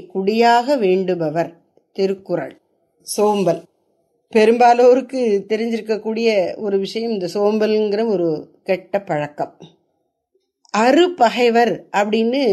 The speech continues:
மனசுல இருக்கக்கூடிய ஆறு தீய இயல்புகளை சொல்றது உண்டு. காமம், குரோதம், லோபம், மோகம், மதம், மாச்சரியம்,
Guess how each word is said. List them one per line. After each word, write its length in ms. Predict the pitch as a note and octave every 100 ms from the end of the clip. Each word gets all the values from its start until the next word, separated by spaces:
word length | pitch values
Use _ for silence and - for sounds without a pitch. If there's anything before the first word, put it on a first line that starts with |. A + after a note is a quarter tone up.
| F#3+
மனசுல 480 | A3 F#3+ A3 A3+ B3
இருக்கக்கூடிய 520 | G3 G3 F#3 F#3+ F3 D#3+ - -
ஆறு 440 | F3+ G3 G#3+ F#3+ E3 E3 A3+ _ _ _ _ _ _ _ _ _ _ _ -
தீய 300 | D4+ C#4+ G#3
இயல்புகளை 640 | A3 B3 B3+ G#3+ G#3 E3+ D3
சொல்றது 460 | - G#3 F#3 F#3 E3+
உண்டு. 240 | D3 E3+ C4 - _ _
காமம், 480 | G#3 G3 G3 G3 A#3+
குரோதம், 500 | - F#3+ F3+ E3+ A3 C#4
லோபம், 480 | F#3 F3+ F3 A3
மோகம், 440 | F#3+ F3 F3 G3+ -
மதம், 360 | F3 D3+ F3 -
மாச்சரியம், 720 | F3+ E3+ - G3 E3 D3 D3+